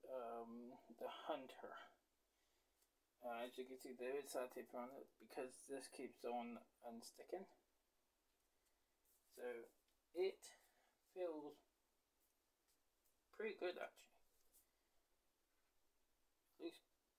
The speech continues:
uh, yeah, if the, um, grip was better, now I might actually take the grip off and put something else on.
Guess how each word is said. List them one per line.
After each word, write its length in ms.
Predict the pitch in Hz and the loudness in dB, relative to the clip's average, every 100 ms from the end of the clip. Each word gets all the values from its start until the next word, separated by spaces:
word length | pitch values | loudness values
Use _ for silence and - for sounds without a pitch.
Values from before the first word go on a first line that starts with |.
| - | 0
uh, 300 | 156 160 160 - - - _ - - - - _ _ _ - - - - - _ - - _ - | 4 6 4 0 -10 -20 _ -20 -20 -20 -20 _ _ _ -20 -20 -20 -20 -20 _ -20 -20 _ 4
yeah, 220 | 208 196 - - - | 6 6 2 -6 2
if 260 | 202 196 - | 4 2 2
the, 300 | 208 202 190 - - - - - - _ _ - | 0 2 0 -4 -10 -12 -16 -20 -20 _ _ -2
um, 640 | 160 165 160 147 147 151 - - _ _ _ _ _ - 139 | 2 6 6 4 -4 -8 -10 -20 _ _ _ _ _ -20 0
grip 240 | 147 151 - | 4 4 2
was 260 | 131 131 117 - - | -4 0 0 -2 0
better, 380 | 131 120 - 113 120 123 | 2 2 0 -2 -4 2
now 180 | 120 | 4
I 80 | 117 | 4
might 260 | 123 123 113 | 4 0 2
actually 360 | 120 - 120 - - | -2 -4 -12 -14 -10
take 180 | - 117 | -10 -10
the 80 | 113 | -4
grip 260 | 123 120 - | -2 0 2
off 180 | 127 - - - - _ _ _ - | 2 0 -20 -20 -20 _ _ _ -20
and 120 | - | -4
put 200 | - - | -2 0
something 240 | 131 117 120 | -2 -2 -2
else 160 | 120 | -4
on. 120 | 139 | -4